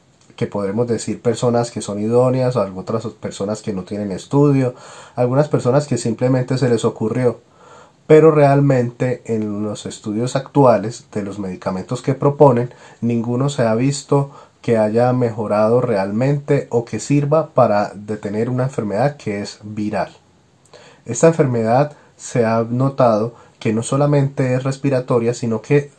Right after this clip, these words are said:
también a medida de los estudios se ha visto que afecta a diferentes órganos, que puede producir una inflamación de todo el sistema y que también puede producir, eh, algunos, eh, tipos de eventos en la sangre.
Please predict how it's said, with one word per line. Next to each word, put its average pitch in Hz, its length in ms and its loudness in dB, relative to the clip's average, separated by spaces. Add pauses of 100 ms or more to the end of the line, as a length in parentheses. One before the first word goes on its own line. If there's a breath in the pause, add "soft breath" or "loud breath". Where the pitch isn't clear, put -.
también 139 560 0 (300 loud breath)
a 107 80 -6
medida 107 340 2
de 127 60 2
los 135 200 -2
estudios 120 520 -2
se - 80 -4
ha 98 80 0
visto 107 340 -4
que 107 140 -2
afecta 110 400 -2
a - 20 2
diferentes 107 680 -6
órganos, 110 520 -4 (260 soft breath)
que 113 100 -2
puede 107 220 -2
producir 107 460 -2
una 107 100 -2
inflamación 110 720 -2
de 117 160 0
todo 127 360 2
el 131 60 -6
sistema 120 580 0 (400 loud breath)
y 139 60 -2
que 151 100 -4
también 139 320 0
puede 131 260 2
producir, 123 640 -2 (400 loud breath)
eh, 127 540 0
algunos, 117 680 -2
eh, 104 480 -4 (640 soft breath)
tipos 127 320 -2
de 113 320 0
eventos 110 680 -2
en 110 160 -4
la 90 120 -8
sangre. 120 380 0